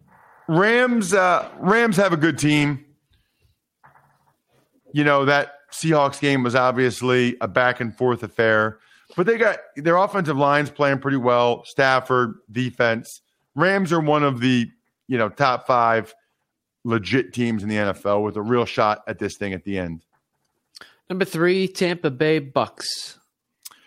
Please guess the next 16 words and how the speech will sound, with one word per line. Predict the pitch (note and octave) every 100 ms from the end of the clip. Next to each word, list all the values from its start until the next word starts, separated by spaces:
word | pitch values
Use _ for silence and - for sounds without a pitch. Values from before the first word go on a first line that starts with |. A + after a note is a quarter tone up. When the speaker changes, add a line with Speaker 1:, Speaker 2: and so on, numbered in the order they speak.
| _ _ -
Speaker 1:
Bucks | A3 B3+ -
are | D4+
very | G3+ A3 A3 F#3+
good. | D3+ F#3 E3+
Obviously, | E3+ F#3+ G3+ F#3 - F3 E3+ E3
the | C#3+ C#3
defensive | A2+ D#3+ G3 G#3 F#3+ F3 D#3 D#3 C#3
injuries. | D#3+ D3 D#3 D#3 D3+ A2
Now | C3 C#3+
Levante | E3+ D#3+ D3+ D3+ D#3 D3+
David's | B2+ C3+ D3 C#3+ B2
out | C#3+ C#3+ -
for |
a | D3+
little | D3 C#3+
bit. | B2 C#3 C#3